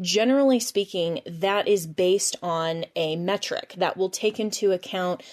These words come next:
um, the defendant's prior criminal history, um, that's known at the time of bail setting. Um, it also takes into account whether the defendant has had any previous,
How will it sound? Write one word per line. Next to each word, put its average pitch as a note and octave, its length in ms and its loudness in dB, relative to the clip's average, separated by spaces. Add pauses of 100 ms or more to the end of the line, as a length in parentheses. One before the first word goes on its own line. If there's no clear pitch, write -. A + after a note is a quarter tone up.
(280)
um, E3 300 -4
the F#3 100 -2
defendant's F3+ 520 0
prior E3 340 0
criminal E3+ 400 -4
history, B3 760 0
um, E3 380 -2
that's F3 240 -2
known F3 300 2
at F3+ 100 0
the E3+ 60 -2
time E3+ 420 -4
of D#3+ 160 -6
bail C#3+ 220 0
setting. A#3 500 0 (400)
Um, D#3+ 360 -4
it - 200 2
also F3 240 -2
takes - 260 -4
into F3+ 300 0
account F3 400 -4
whether F3 260 2
the E3+ 80 -4
defendant E3+ 540 -6
has E3+ 180 -6
had E3+ 300 -4
any E3 260 -4
previous, F3 720 -2